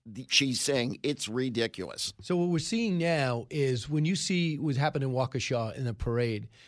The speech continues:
Speaker 2: when you see the smash and grabs in San Francisco, Oakland, and, and, Cali-, and in Los Angeles, and you see the five hundred twenty-one homicides this year in Philadelphia, what is the common denominator?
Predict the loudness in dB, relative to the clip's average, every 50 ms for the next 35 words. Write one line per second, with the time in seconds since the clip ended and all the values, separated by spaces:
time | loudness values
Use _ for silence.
0 | -12 _ 0 2 2 2 2 0 0 0 0 0 0 2 2 2 2 2 0 0
1 | 0 0 0 0 0 0 -2 0 0 0 0 -2 -2 -2 -2 -2 -2 0 0 0
2 | 0 0 0 -2 -2 -2 0 0 0 0 0 0 -2 -4 -4 -4 -4 -6 -4 -2
3 | 0 0 0 0 0 0 -2 -2 -2 -2 -4 -4 -4 -4 0 0 0 0 0 0
4 | 0 0 0 0 0 -2 -4 -6 -8 -12 -16 -20 -20 -8 _ 0 2 2 2 2
5 | 2 0 0 0 2 4 4 4 4 2 2 0 0 -2 -2 0 0 0 2 2
6 | 2 2 2 0 0 0 0 2 0 0 0 0 -2 -2 -2 -2 0 0 2 2
7 | 2 0 0 0 0 2 2 4 2 2 2 2 0 0 0 -2 -4 -10 -20 -20
8 | -20 -20 _ _ 2 2 2 2 2 0 0 0 2 2 2 2 2 2 0 2
9 | 2 2 2 2 2 0 -2 -2 -4 -6 -10